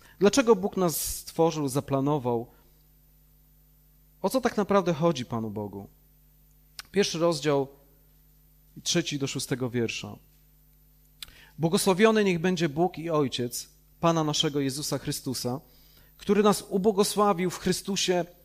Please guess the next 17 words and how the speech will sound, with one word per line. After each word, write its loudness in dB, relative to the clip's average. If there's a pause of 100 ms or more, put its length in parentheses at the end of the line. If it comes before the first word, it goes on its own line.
(220)
wszelkim 4
duchowym 2
błogosławieństwem 0
niebios. -4 (720)
W 2
Nim 8
bowiem 8
wybrał 6
nas 2 (100)
przed 4
założeniem 4
świata, -2 (1040)
abyśmy 2
byli 2
święci 0
i 0
nienaganni 0